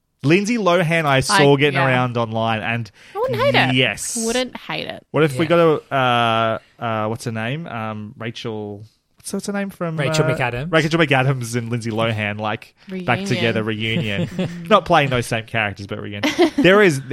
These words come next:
Speaker 1: uh, you, there, the, the, the list is infinite. And like I said, this show could go for a hundred seasons and you could just keep doing it forever and it would be great, I think.
Speaker 2: Mm.
Speaker 3: Mm.
Speaker 1: Um, awesome.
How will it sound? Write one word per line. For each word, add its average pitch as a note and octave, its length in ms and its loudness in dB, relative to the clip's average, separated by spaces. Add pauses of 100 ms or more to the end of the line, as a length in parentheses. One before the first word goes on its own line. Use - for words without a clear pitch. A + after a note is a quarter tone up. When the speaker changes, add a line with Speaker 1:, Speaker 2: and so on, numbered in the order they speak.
(120)
Speaker 1:
uh, D3+ 180 2
you, C3+ 160 -8
there, G#2 240 -4 (100)
the, D#3 360 -4
the, D#3 260 4
the D3 220 0
list E3+ 240 2
is C#3+ 80 -2
infinite. C3+ 340 -2
And C#3+ 160 2
like E3+ 140 2
I E3+ 40 0
said, D3 200 0
this C#3 120 2
show D#3+ 140 2
could C#3 140 -8
go C3+ 160 4
for C3 120 -2
a A2 40 0
hundred A#2 240 -2
seasons G#2 500 -2
and G#2+ 140 -8
you G#2 60 -10
could G#2 120 -8
just G#2+ 160 -8
keep G#2 220 -8
doing G#2+ 180 -6
it - 100 -12
forever G#2 280 -6
and F#2+ 60 -10
it - 40 -8
would F#2+ 60 -10
be G2 60 -12
great, G2+ 280 -6
I - 60 -10
think. - 240 -14
Speaker 2:
Mm. E3+ 140 -16 (260)
Speaker 3:
Mm. D3+ 220 -6
Speaker 1:
Um, G#2+ 520 -2 (680)
awesome. F3 460 2